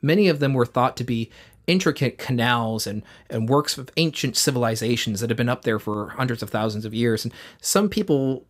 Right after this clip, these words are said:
were thinking, "Well, you know, what are we actually gonna find when we get to Mars?"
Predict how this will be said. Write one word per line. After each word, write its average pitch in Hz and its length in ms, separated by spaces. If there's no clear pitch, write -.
were 139 220
thinking, 117 360
"Well, 127 460
you 101 80
know, 95 80
what 120 100
are 180 60
we 165 100
actually 131 260
gonna 110 120
find 151 580
when 165 240
we 139 100
get 127 180
to - 100
Mars?" - 480